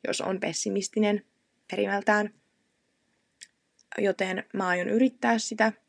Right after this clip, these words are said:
Mä en tiedä, mikä mä oon perimältään, onko optimisti vai pessimisti, pessimisti, mutta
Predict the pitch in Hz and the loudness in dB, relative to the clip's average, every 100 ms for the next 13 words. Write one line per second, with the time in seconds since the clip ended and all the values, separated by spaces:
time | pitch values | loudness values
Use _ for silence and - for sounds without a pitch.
0 | _ _ _ _ - 185 202 226 214 214 | _ _ _ _ -4 -2 2 4 4 2
1 | 208 202 202 190 196 196 185 185 185 180 | 0 0 -2 -2 -2 -2 -4 -4 -4 -6
2 | - 175 190 190 190 185 170 185 185 208 | -10 -8 -6 -6 -6 -8 -6 -8 -4 -4
3 | 202 196 185 - 190 _ _ _ _ _ | -4 -4 -4 -6 -8 _ _ _ _ _
4 | _ _ _ 202 190 - 190 185 - 214 | _ _ _ -6 -4 -4 -2 -2 4 2
5 | - - - - - 190 190 _ - - | 2 -20 -20 -20 -8 -4 -6 _ -2 0